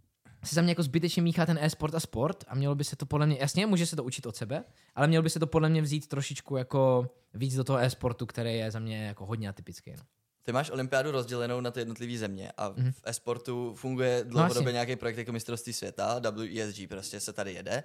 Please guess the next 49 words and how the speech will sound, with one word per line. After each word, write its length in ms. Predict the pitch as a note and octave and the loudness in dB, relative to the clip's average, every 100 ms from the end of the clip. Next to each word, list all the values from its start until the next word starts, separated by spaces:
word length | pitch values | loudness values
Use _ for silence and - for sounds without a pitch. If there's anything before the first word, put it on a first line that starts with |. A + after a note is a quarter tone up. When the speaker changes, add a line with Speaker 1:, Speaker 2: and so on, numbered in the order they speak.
| - | 0
Speaker 1:
Mhm. 120 | C3+ D3 _ | 0 0 _
Speaker 2:
V 40 | _ | _
C 120 | A#2+ | -2
S 100 | A2 | -2
ku 100 | A#2+ | -4
to 100 | A2+ | -4
máme 220 | A2 G#2+ | -4 -4
jako 140 | G#2 - | -6 -8
furt, 260 | - A#2 | -10 -8
že 100 | B2 | -2
jo? 200 | C#3 D3+ | -2 -2
A 420 | - A#2+ A#2+ A#2+ A#2+ - - _ _ _ _ _ | 2 4 6 4 0 -8 -20 _ _ _ _ _
stejně 260 | - D3+ E3 | 0 2 2
to 80 | D#3+ | -4
t-, 60 | - _ - C#3+ | -12 _ -20 -14
týmy 420 | - F3 F3 F3 D#3+ | -6 -2 0 0 -2
d-, 240 | C#3+ B2+ | -4 0
reálně 280 | C#3+ D#3 E3 | 2 2 2
dobrý 220 | D3+ D#3 | -2 -2
nehrajou, 420 | D#3 C#3+ B2+ B2+ | 0 2 4 4
pak 140 | C#3 C3 | 0 -2
se 100 | C#3+ | -4
skládají 380 | - B2+ C3+ C#3 | 2 4 4 4
nějaký 260 | C3 C3 | 0 0
random 280 | C3+ C3 C#3 | 0 2 2
mixy 320 | C#3 C3+ C3+ | 2 0 -2
z 40 | B2+ | -2
těch 180 | C3+ | -2
zemí, 260 | A#2+ A2+ A2 | 0 0 -2
protože 280 | A#3+ C3+ B2 | -2 2 4
Speaker 1:
Mhm. 40 | |
Speaker 2:
tam 100 | C#3 | 2
prostě 240 | C3 C3 D3 | 0 -2 -2
na 60 | |
to 100 | C3 | 0
nejsou 240 | B2 B2+ C3 B2+ | 0 0 0 0
absolutně 380 | - - C3+ C3 | -2 -2 -2 0
žádný 240 | C3 C3 | 0 0
dotace, 420 | A#2+ B2 B2 - B2 | -2 -2 -2 2 4
Speaker 1:
Jo. 80 | |
Speaker 2:
je 80 | B2 | 4
to 120 | C3 | 2
prostě 280 | C3 B2+ C3+ | -2 -2 -2
úplně 240 | B2 C3 C3 | -2 -2 -2
trash 260 | B2 A#2 | -2 -4
v 40 | - | -4
podstatě 340 | A#2+ B2 A#2 | -4 -4 -4
ten 180 | A#2 A#2 | -4 -6
turnaj. 400 | A#2+ A#2 A2+ | -6 -2 -2